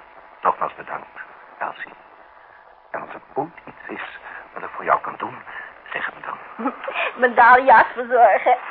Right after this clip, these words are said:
Speaker 1: Hm.
Speaker 2: Oh ja, no-, nog een kleinigheid.
Speaker 1: Ja?
Speaker 2: Eh, ja, u moet niet denken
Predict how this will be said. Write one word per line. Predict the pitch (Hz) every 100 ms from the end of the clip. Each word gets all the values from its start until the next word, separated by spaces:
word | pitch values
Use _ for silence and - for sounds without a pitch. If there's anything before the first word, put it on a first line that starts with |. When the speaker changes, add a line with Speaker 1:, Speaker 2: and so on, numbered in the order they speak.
| -
Speaker 1:
Hm. | 233 202 - - - - -
Speaker 2:
Oh | - 302
ja, | 285 - - - _ _ -
no-, | 285 - 285
nog | 233
een | 208
kleinigheid. | - 220 220 226 220 214 - - -
Speaker 1:
Ja? | - - - - - _ - -
Speaker 2:
Eh, | 240 - - - - - -
ja, | 311
u | 240
moet | 233 254
niet | 269 254
denken | 220 214 233